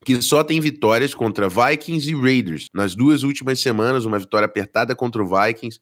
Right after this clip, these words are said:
uma vitória também de uma posse contra o Raiders, que não são grandes times da N F L nesse ano. Perdeu pro Titans, perdeu pro Dolphins, e a derro-, derrotas também apertadas. Dentro de casa, eu tô com esse Los Angeles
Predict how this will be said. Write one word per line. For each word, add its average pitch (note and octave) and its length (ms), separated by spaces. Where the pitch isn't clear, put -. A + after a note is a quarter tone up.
uma F#2+ 120
vitória G#2+ 320
também G#2 260
de G2+ 100
uma A#2 160
posse G#2 460
contra G#2+ 260
o F#2+ 60
Raiders, A2+ 420
que F#2+ 120
não A#2+ 180
são B2 220
grandes A#2 340
times A#2+ 300
da G#2 100
N G#2 100
F G2 160
L G#2 80
nesse G2 240
ano. A2+ 300
Perdeu A2 280
pro A2+ 140
Titans, A2 440
perdeu G2+ 240
pro G2 140
Dolphins, G#2 500
e F2 60
a E2+ 80
derro-, E2 580
derrotas F#2 460
também F2+ 200
apertadas. F#2 640
Dentro D#3+ 360
de A2+ 100
casa, G2+ 540
eu B2 180
tô A2 520
com G#2+ 100
esse G#2+ 160
Los A2 160
Angeles G#2+ 320